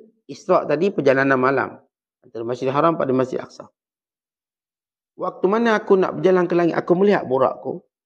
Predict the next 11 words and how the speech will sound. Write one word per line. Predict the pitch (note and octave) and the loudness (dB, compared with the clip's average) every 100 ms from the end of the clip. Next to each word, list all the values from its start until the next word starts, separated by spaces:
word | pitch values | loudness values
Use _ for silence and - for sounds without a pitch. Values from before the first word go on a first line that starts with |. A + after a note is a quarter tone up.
| _ _ _ _ _ _ D3 | _ _ _ _ _ _ -6
dia | G#3+ | -6
tidak | G#3+ F3 F3 | -2 -2 2
boleh | F#3 | 4
menembus | E3+ E3+ E3+ F3+ - | 4 2 2 0 0
langit. | G#2+ - - _ _ _ _ _ _ _ _ | -6 -10 -18 _ _ _ _ _ _ _ _
Tetapi | D3+ E3 F3 | -8 -6 -4
aku | F3 - | -4 -2
boleh. | A#3 C4+ - - _ _ _ _ _ _ _ _ _ _ _ _ _ _ _ _ _ _ _ _ | 2 2 0 -12 _ _ _ _ _ _ _ _ _ _ _ _ _ _ _ _ _ _ _ _
Keyakinan | D#3+ E3+ G#3 F#3+ E3 | -8 -4 0 2 4
Allah | D3 | 2
beri. | C3 | 0